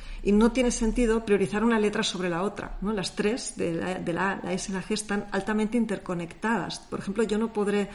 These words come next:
mejorar en la E si la G de gobernanza no está mínimamente trabajada. Entonces, hay que abordarlas a la vez y es-, y esta es parte del, del problema. La complejidad reside, por un lado,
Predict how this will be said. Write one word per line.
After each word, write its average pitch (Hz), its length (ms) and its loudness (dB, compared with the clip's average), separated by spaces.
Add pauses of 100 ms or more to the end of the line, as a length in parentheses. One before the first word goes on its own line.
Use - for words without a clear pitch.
(240)
mejorar 196 360 0
en 214 120 4
la 202 180 2
E 269 200 2
si - 160 0
la 185 120 0
G - 160 0
de 220 80 4
gobernanza 208 460 2
no 214 140 4
está 202 180 0
mínimamente 185 380 0
trabajada. 170 480 -4
Entonces, 165 280 -8
hay 190 120 -2
que 240 80 0
abordarlas 180 600 0
a 170 40 -6
la 165 100 -2
vez 165 220 -2
y 175 40 -2
es-, - 220 -8
y 202 40 0
esta 202 180 -4
es - 60 -6
parte - 280 -4
del, 180 320 -2
del 131 120 -4
problema. 170 500 -2 (420)
La - 140 -2
complejidad 185 560 -2
reside, 208 580 0 (640)
por 190 140 4
un 208 120 6
lado, 190 400 2